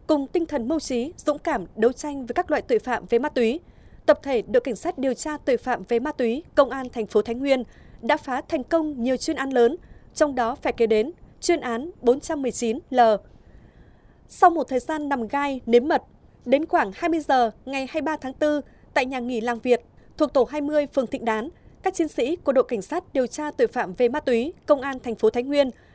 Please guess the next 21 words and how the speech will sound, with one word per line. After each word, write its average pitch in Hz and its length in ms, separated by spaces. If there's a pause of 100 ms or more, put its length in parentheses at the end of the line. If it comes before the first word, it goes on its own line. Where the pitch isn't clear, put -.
(140)
đã 269 180
bắt 392 200
quả 247 120
tang 302 360
Nguyễn 254 160
Thành 247 220
Luân, 269 220 (300)
sinh 330 240
năm 330 120
một 262 60
nghìn 226 240
chín 240 200
trăm 285 200
chín 254 200
mươi 320 80
mốt, 370 100 (340)
trú 294 120
tại 302 200
thôn 302 260
Trung 294 180
Kiên, 277 260